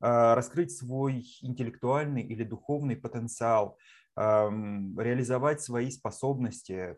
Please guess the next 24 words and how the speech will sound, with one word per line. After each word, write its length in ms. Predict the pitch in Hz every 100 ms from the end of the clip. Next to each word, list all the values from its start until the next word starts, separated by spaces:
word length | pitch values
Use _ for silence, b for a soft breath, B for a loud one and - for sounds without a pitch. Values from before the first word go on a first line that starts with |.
| _
м, 380 | 85 80 95 95 _ _ -
удовлетворить 760 | 123 120 127 123 127 143 - -
свои 520 | - 117 117 113 95
мечты 520 | 117 120 - 151 - -
и 120 | 120
стремления. 800 | 120 - 120 113 110 95 92 71 _ B B B _
Соответственно, 1200 | - 123 135 170 - - 135 131 123 110 104 104 -
м, 180 | 123 110 - _ - - -
если 320 | 113 135 135
мы 140 | 123 123
помним 560 | 135 123 113 104 104
пирамиду 480 | 110 117 120 120 113
Абрахама 440 | 117 113 - 117 120
Маслоу, 540 | 151 - 208 190 143
он 260 | 135 127 - _ -
все 300 | - - 175
эти 640 | - 143 139 139 113 107 120
мотивы 460 | 123 127 139 113 117
упорядочил 640 | 117 139 185 170 - 117
и 140 | 123
выстроил 400 | 135 170 - 127 110
в 40 |
некую 360 | 131 143 131 110
систему, 680 | - 120 - 143 120 98